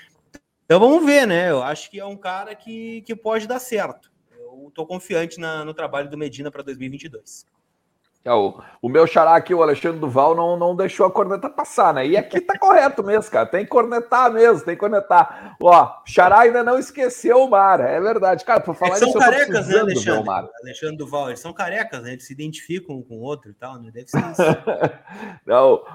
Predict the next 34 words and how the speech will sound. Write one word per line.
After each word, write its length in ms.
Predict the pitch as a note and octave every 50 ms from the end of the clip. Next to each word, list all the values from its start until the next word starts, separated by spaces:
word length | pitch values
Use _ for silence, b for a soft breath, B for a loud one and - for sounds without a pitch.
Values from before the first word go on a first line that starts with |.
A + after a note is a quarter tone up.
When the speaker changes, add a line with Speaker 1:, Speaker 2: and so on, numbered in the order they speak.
| B B
Speaker 2:
o, 300 | - B2 B2+ B2 - G#2+ C#3
o 20 |
Alexandre 380 | C#3+ C#3+ C#3 - - F3 F#3 E3+
Duval 260 | D3+ B2 C#3+ D3+ E3+
ainda 160 | F3+ F#3 F3+
tem 160 | F3 - F3+
um 80 | G3+ G#3
pouco 240 | - F3 E3+ D3+ E3+
de 100 | - -
cabelo 440 | - B2+ A#2+ A#2 B2+ C3 B2+ B2
ainda, 200 | A#2+ A#2+ A#2 A#2
mas 240 | G#2+ A2 G#2+ G#2 G#2
é, 320 | A2+ A2 A2+ G#2+ F#2+ G#2+ A#2
tem 120 | A2+ B2+
uma 140 | B2+ D3+ D#3+
entradinha 640 | D#3 D#3 - D#3 C#3 A#2 G#2 G2+ A#2+ D3 F3 D#3+ B2
aqui, 280 | G#2 - - D3+ E3 D#3+
é, 460 | C3+ A#2 A2+ A2 A2+ A#2+ A2 G#2+ A#2+
essa 240 | C3+ E3 D#3+ - F3+
entradinha 540 | E3+ E3+ D#3+ C#3+ C3+ A#2+ C#3+ D#3 E3 E3+
eu 340 | E3+ E3+ E3+ F3+ F#3 G#3 F3
já, 300 | E3 F3+ E3+ D#3+ E3 F3
já 180 | F3 F3 E3+ E3+
cortei, 380 | - G3+ F#3+ F3+ - F3 D#3
por 80 | A#2+ A#2+
isso 80 | A#2+ -
que 60 | -
eu 40 | D#3+
rapei. 400 | - C#3 - - - D3 C#3 - b b b b b b b b
Mas 380 | _ - B2+ C3 C3+ C#3 B2+ C#3
o, 800 | D#3 D#3 D3+ D3+ D3+ D3+ D3 D3 C#3+ C#3+ C#3+ C#3 C3 A#2+ - -
mas 200 | C3 C3+ C3+ D3
aqui, 260 | B2+ G#2+ - E3 G#3+
ó, 180 | A3+ E3 A#2